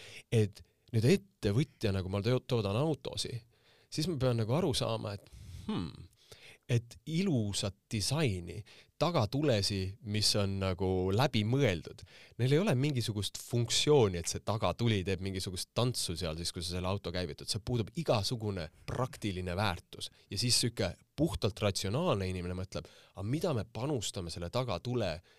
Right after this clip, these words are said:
nagu lihvimisse? Kedagi ju ei huvita." Aga kui vaatame nagu numbritele otsa, enamikke tarbijaid huvitab.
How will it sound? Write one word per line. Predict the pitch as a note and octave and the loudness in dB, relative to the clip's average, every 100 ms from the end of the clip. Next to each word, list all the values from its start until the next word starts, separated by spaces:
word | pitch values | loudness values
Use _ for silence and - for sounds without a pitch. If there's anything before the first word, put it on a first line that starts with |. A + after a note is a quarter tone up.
| _ | _
nagu | F2+ F2 | -8 -2
lihvimisse? | G2+ C#3 - F#2+ E2 D#2 - - _ _ | 0 0 -2 -8 -4 -4 -6 -10 _ _
Kedagi | D3+ C#3 G2+ F2 | -2 0 -2 -4
ju | F2 | -6
ei | E2+ | -6
huvita." | F2 C3 G#2 - - - - - - | -4 -2 -4 -6 -16 -6 -6 -6 -10
Aga | A2+ G#2 | -4 -2
kui | G#2 A2 G2+ _ _ _ A#2+ A2+ | 0 0 0 _ _ _ -10 -4
vaatame | A2 A2 G#2+ A2 A#2+ | -2 -2 -2 -2 0
nagu | G#2 G#2+ | 0 4
numbritele | D#3+ D3 A2 - G2+ | 6 6 4 2 2
otsa, | G#2 - G2 - _ _ _ _ C3 | 4 2 2 -4 _ _ _ _ 2
enamikke | D3 A2 G2+ G2 A2 | 4 4 2 -2 0
tarbijaid | G#2+ A2+ F2 F#2+ F#2 | 4 4 4 0 2
huvitab. | C3+ A2+ - - | 4 4 0 -8